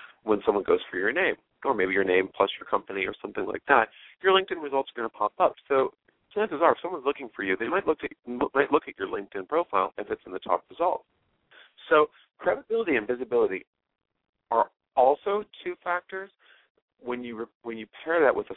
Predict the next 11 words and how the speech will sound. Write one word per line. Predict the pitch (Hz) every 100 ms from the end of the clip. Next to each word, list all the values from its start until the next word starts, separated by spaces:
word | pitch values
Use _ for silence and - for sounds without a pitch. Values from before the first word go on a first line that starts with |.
| -
solid | 131 135
reputation | 117 - - - 160 - 123
on | 95
LinkedIn, | 95 92 92 92 - - - - -
it | -
makes | 147 160 -
for | 98
an | - -
absolutely | 143 - - 131 117 107
killer | - 95
profile, | 90 - 92 - 85 82